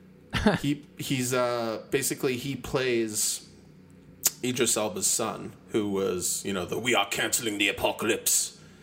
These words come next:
Speaker 2: guy from the first movie, which they, they have
Speaker 1: <laughs> Of
Speaker 2: kind of a
Speaker 1: course, of
Speaker 2: meta
Speaker 1: course.
Speaker 2: moment where, where they make fun of that speech in the sequel, which I liked.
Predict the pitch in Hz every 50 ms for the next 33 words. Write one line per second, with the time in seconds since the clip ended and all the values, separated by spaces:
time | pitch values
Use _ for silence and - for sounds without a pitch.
0 | - - - - 101 101 98 - - 104 101 90 87 - - 104 95 - - 101
1 | 95 90 92 90 92 101 98 - - - 131 123 123 110 127 - - 135 123 120
2 | 143 143 139 - - 135 147 139 113 110 107 107 113 110 156 139 113 104 104 120
3 | 127 123 127 - - - - - - - - - - - 120 131 147 - - 131
4 | 117 117 123 120 113 107 104 101 107 110 104 - - 107 104 101 98 98 95 -
5 | - - - 92 92 98 - - - - - 113 127 131 131 - - 151 - -
6 | 175 170 170 175 175 - 170 165 170 170 - - - - - - -